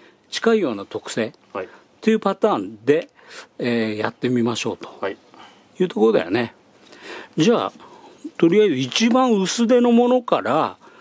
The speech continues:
Speaker 1: ハサミで、えー、何分割にしてみて、えー、切ってみると。
Speaker 2: とりあえずフィルム剥がしてみますね。
Speaker 1: うん。
Speaker 2: このまま。
Speaker 1: うん、そうだね。
Speaker 2: はい。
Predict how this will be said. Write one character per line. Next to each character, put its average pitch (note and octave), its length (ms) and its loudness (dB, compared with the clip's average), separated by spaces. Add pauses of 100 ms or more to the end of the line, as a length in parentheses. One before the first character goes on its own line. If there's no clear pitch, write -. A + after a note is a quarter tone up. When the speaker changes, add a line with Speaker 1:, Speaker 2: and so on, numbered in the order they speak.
(800)
Speaker 1:
ハ D#3 160 0
サ A3 180 0
ミ B3+ 180 2
で、 D3 360 0 (760)
え C3 800 -2
ー、 - 360 -14 (1200)
何 D#3 260 2
分 C4+ 220 2
割 A2 500 -4 (220)
に E3 260 2
し - 120 -8
て F#3+ 180 0
み G3+ 160 -2
て、 B3 400 0 (580)
え C3+ 340 0
ー、 - 100 -20
切 - 80 -14
っ - 100 -14
て B3 120 4
み C3+ 120 -2
る A2+ 120 -6
と。 G#2 160 -8 (380)
Speaker 2:
と D#3+ 80 -10
り G3+ 160 -8
あ A3+ 60 -6
え A3+ 100 -4
ず A3 460 -8
フ - 100 -6
ィ - 20 0
ル A#3+ 60 0
ム F#3+ 80 -4
剥 F#3 120 -10
が G3 100 -6
し - 100 -18
て G#2+ 80 -10
み F2 160 -10
ま E2+ 80 -14
す - 80 -20
ね。 - 120 -20 (360)
Speaker 1:
う - 40 -16
ん。 - 20 -16
Speaker 2:
こ E3 60 -16
の - 0 -
ま F3+ 160 2
ま。 - 60 -10
Speaker 1:
う - 40 -20
ん、 - 20 -18
そ C#4 260 0
う A#2+ 60 -4
だ - 60 0
ね。 - 0 -
Speaker 2:
は B3 80 0
い。 A#3+ 60 -12